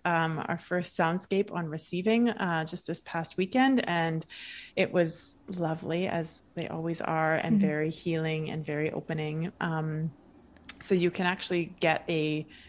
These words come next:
Speaker 1: uh, you can have access to that recording, um, still, if you'd like. Um, we'll put the link in our show
Speaker 2: We'll put the link
Speaker 1: notes.
Speaker 2: in the show
Speaker 1: We can do that.
Speaker 2: notes.
Speaker 1: It's
Speaker 2: Yeah.
Speaker 1: twenty dollars. You can have the professional, uh, audio recording of it. And we're gonna be doing more of those.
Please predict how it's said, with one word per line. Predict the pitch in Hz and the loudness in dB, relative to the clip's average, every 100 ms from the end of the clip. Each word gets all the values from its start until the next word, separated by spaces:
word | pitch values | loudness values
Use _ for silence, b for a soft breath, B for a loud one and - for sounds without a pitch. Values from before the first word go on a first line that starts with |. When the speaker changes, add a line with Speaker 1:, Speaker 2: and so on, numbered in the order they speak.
| b - | b -12
Speaker 1:
uh, | 151 143 | -6 0
you | 170 | 0
can | 175 | 0
have | 165 | 2
access | 160 - 180 - | 0 0 -6 -8
to | 165 | -6
that | 147 - | -6 -4
recording, | 160 - 160 156 165 196 - | -6 -4 -2 0 0 -2 -2
um, | 165 151 151 | -8 -6 -6
still, | - 165 156 | -6 -4 -4
if | 160 | -4
you'd | 165 151 | -6 -2
like. | 151 165 - _ - | -2 -4 -10 _ -10
Um, | 170 156 147 135 139 - - _ _ - - - - - | -8 -6 -6 -8 -10 -12 -14 _ _ -20 -16 -14 -14 -8
we'll | 175 | -6
put | 165 - - - - | -6 -6 -8 -8 -8
the | 156 | -6
link | 151 156 151 - - - | -2 -2 -2 -6 -12 -8
in | 170 | -6
our | 160 151 | -6 -6
show | - | -4
Speaker 2:
We'll | - | 0
put | 233 | 2
the | 226 | 4
link | 208 208 | 4 2
Speaker 1:
notes. | |
Speaker 2:
in | 208 | 2
the | |
show | 202 185 | 2 2
Speaker 1:
We | |
can | 180 | 0
do | 180 | 4
that. | 180 | 4
Speaker 2:
notes. | 226 - - B B | 4 0 -6 B B
Speaker 1:
It's | 190 | 0
Speaker 2:
Yeah. | 170 | 2
Speaker 1:
twenty | - 185 175 | 2 4 4
dollars. | 170 202 247 269 - - B B - | 8 10 8 6 0 -6 B B -2
You | 180 | 2
can | 170 | 4
have | 160 | 4
the | 165 | 2
professional, | 175 170 170 - 175 165 156 | -2 2 2 2 0 2 0
uh, | - 143 135 - | -2 -2 -2 2
audio | 185 214 214 214 - 214 | 4 4 2 -4 2 4
recording | 208 208 202 202 202 | 4 2 2 2 4
of | 202 | 4
it. | 214 214 - B B B B B B B | 2 0 -4 B B B B B B B
And | 202 185 | 4 6
we're | 180 | 4
gonna | 185 185 | 4 4
be | 185 | 2
doing | 170 165 | 2 2
more | 156 160 | 2 0
of | 151 | 6
those. | 226 233 233 214 | 8 10 8 4